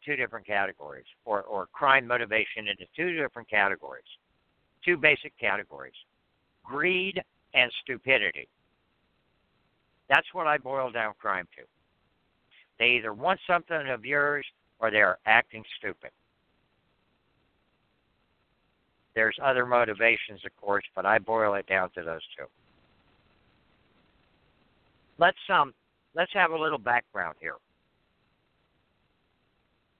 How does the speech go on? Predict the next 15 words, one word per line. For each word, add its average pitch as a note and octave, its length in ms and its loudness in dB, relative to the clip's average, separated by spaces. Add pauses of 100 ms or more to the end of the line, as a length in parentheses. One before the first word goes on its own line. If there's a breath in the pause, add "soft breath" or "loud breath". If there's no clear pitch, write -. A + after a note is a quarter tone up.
(1700)
I F3+ 180 6
was A#3 160 -6 (120)
born D3+ 280 2
in A2 120 -4
nineteen A2+ 480 2
fifty-one. D#2+ 480 -12 (2250 soft breath)
And A#2+ 320 4 (1600)
in D3 160 0
the C3 120 -2 (100)
society G#3+ 1000 0
that C3 140 -2 (160)
I D3+ 240 6 (100)
grew D3 300 -4
up B2+ 240 4
in, D#2 200 -6